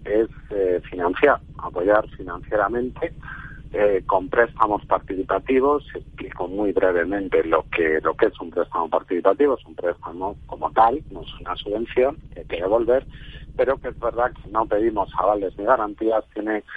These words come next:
unos periodos de cadencia de evolución muy altos, no entramos en capital, no diluimos capital, no computamos como deuda en la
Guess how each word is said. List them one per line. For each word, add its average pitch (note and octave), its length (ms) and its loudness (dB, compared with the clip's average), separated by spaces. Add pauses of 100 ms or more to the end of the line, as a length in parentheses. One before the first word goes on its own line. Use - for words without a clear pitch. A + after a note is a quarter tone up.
(720)
unos B2+ 320 4
periodos A2+ 460 2
de G#2 80 -2
cadencia A2 400 0
de F#2+ 60 2
evolución F#2 420 -2
muy G#2+ 140 -2
altos, G2+ 420 2
no A#2 260 4
entramos G2 560 0
en F#2 80 -12
capital, G#2+ 580 0
no F2 120 -10
diluimos F2+ 560 0
capital, G2+ 520 2 (280)
no G2 100 0
computamos F#2+ 720 2
como D#2 260 -16
deuda G#2 540 0
en - 80 -20
la - 340 -4